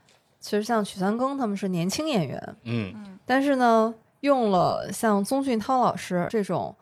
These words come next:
Speaker 1: 舞台剧大咖，
Speaker 2: 嗯。
Speaker 1: 还有宁理老师啊，这是不折不扣的老戏骨，有他们坐镇，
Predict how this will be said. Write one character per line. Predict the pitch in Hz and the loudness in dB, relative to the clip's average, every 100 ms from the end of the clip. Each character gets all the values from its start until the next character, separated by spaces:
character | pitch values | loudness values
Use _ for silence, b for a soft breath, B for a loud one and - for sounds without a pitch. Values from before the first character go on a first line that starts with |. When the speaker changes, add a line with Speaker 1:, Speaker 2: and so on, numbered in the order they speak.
| b | b
Speaker 1:
舞 | 202 - | -4 -4
台 | - 165 | 0 0
剧 | 208 - 240 | 0 0 0
大 | 190 165 | 0 -4
咖， | - 170 156 165 _ | -4 -4 -4 -4 _
Speaker 2:
嗯。 | 107 95 104 | -8 -8 -4
Speaker 1:
还 | 202 | 0
有 | 220 | 2
宁 | 240 262 | 2 0
理 | 196 | 2
老 | 233 175 | 2 0
师 | 160 - | -2 -4
啊， | 156 156 | -4 -2
这 | 208 | -4
是 | 196 214 | -4 -6
不 | 226 | -2
折 | 220 | -2
不 | 208 | -4
扣 | 208 214 | -2 0
的 | |
老 | 170 165 | 0 -2
戏 | - 196 | -2 -4
骨， | - - - b b b | -4 -14 -16 b b b
有 | 190 160 | -2 -2
他 | - 262 | 2 2
们 | 226 | 4
坐 | 196 165 | 0 0
镇， | 180 156 | -2 -4